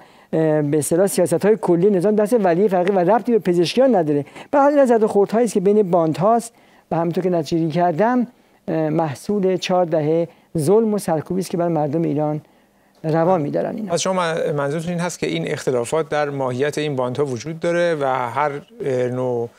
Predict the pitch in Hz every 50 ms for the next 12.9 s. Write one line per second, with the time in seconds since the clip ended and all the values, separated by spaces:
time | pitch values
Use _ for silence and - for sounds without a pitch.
0 | _ _ _ _ - 139 - - 135 139 139 127 - - 143 127 117 139 151 151
1 | 147 - 147 131 131 131 127 120 127 127 123 127 151 214 _ _ _ _ _ _
2 | _ - 131 123 143 139 135 120 143 147 139 135 147 - 143 160 190 202 190 185
3 | 180 175 147 139 156 180 190 190 170 160 156 165 160 165 160 156 139 139 - -
4 | 135 135 143 143 143 135 131 127 - 170 147 175 165 160 160 156 160 - - 160
5 | - - 151 135 135 131 - 160 165 147 156 165 175 165 - - 151 156 160 143
6 | 139 123 - 135 139 127 156 151 135 127 117 123 139 147 143 131 - 127 131 135
7 | 151 147 131 - - - 151 156 147 127 147 156 170 139 120 110 117 107 107 110
8 | - 156 170 170 175 180 185 190 175 170 160 143 151 220 240 - 202 202 190 196
9 | 180 180 185 - - 202 214 233 247 214 - 196 180 180 156 160 202 208 - 208
10 | 214 - - 170 160 190 190 196 202 185 208 208 196 - - 202 196 196 196 202
11 | 208 202 180 - - 196 190 190 185 - 170 147 147 143 - - 170 175 180 180
12 | 180 180 170 - _ - 156 151 165 180 - 185 165 156 147 135 131 -